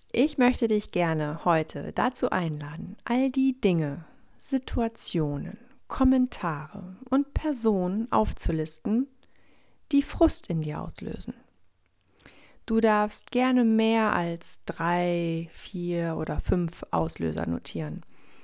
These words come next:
Denn auch hier gilt, je mehr Punkte du auflistest, umso stärker wirst du die positive Wirkung spüren, wenn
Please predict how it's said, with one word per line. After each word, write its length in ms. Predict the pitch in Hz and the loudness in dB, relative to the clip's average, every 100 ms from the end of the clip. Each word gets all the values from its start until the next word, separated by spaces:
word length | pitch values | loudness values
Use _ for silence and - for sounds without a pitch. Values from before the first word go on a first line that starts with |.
| - - - - | -20 -20 -20 -6
Denn 560 | 165 156 156 156 165 165 - _ - - | -4 -2 -4 -6 -8 -12 -20 _ -14 -10
auch 180 | 165 | -6
hier 200 | - 214 | 0 0
gilt, 360 | 214 254 285 - - - - - - | 2 0 0 -4 -14 -20 -20 -20 -8
je 180 | 175 165 | -2 0
mehr 300 | 165 214 277 | 0 -2 6
Punkte 580 | - 254 240 233 226 202 | 8 10 6 2 -2 -2
du 160 | 185 | 2
auflistest, 920 | 220 254 - 156 - - 262 - - - - - - - _ _ - | 4 2 0 -4 -4 -4 -4 -6 -16 -20 -20 -20 -20 -20 _ _ -6
umso 360 | 190 175 170 | -2 -2 -4
stärker 720 | 165 - 220 269 - 214 240 339 - - - - | -6 -2 0 0 -2 -6 -6 -8 -14 -20 -20 -10
wirst 280 | 240 240 - | -2 -2 0
du 40 | |
die 120 | 254 254 | -4 4
positive 640 | - 269 254 - 277 262 | 4 4 -2 -4 -4 0
Wirkung 320 | 381 - 208 | -2 0 -2
spüren, 460 | - 185 156 151 160 _ - _ _ _ _ _ _ - | -2 -2 0 -2 -8 _ -20 _ _ _ _ _ _ -4
wenn 520 | 170 165 165 214 | 0 2 2 0